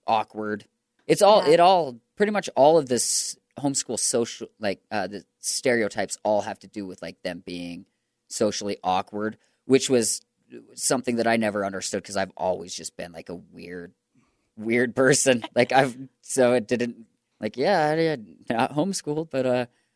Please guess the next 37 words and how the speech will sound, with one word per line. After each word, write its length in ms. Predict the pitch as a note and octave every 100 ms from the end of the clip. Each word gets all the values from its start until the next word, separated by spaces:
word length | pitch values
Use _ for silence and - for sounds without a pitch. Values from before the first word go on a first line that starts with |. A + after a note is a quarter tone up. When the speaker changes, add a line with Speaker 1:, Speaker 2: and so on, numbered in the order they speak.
| _ -
Speaker 1:
I'll 120 | G2+
quack 460 | - - G#2 D3+ -
in 80 | A#2
the 60 |
middle 240 | A2 A2 A2+
of 100 | -
cl-, 220 | - C3 -
<laughs> 100 | _
class 420 | - C3+ - - E3
if 120 | -
I 80 | D3
feel 300 | - D#3 D#3+
like 260 | C#3+ C3+
it. 120 | B2 E3+ - - _
Speaker 2:
<laughs> 300 | _ _ -
I 180 | C#4+
remember, 560 | E4 D#4+ C#4 B3 A#3+ A3
um, 460 | G3+ G3 F#3+ G3+ B3+ _ _ -
I 60 |
was 140 | A#3+ A#3+
working 220 | C#4 C4
at 100 | G#3+
a 40 |
restaurant 600 | F#3+ F#3+ - F#3 - - _ -
at 160 | G#3 G3
one 180 | G3
point. 520 | G3 F#3+ F3+ G3 - - -
Uh, 320 | F#3+ F#3 F#3+ -
I 60 |
was 120 | F#3+ G3
a 40 |
waitress, 520 | G3+ G3 G#3+ F#3+ - -
and 180 | G3 F#3+
this 200 | F#3+ - -
<laughs> 100 | -
other 260 | D4 C4+
waitress 680 | A3 G#3 - - - - -